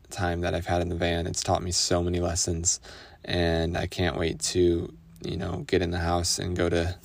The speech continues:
the next chapter in life. Um, I'm grateful for showers and, um, community, of course, and dishes and laundry and everything, and just, you know, all these friends I've made. I'm,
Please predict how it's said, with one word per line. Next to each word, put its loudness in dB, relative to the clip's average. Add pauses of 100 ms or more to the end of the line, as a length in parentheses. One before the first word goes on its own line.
the -2
next 0
chapter 0
in 0
life. 2 (640)
Um, 6
I'm 2
grateful 4
for 6
showers 6
and, 0 (300)
um, -2 (340)
community, 6
of -2
course, 4
and 0
dishes 8
and 4 (480)
laundry 8
and -2
everything, 6
and -2
just, 0 (400)
you -2
know, 2 (340)
all 4
these 6
friends 0
I've 2
made. 0
I'm, -4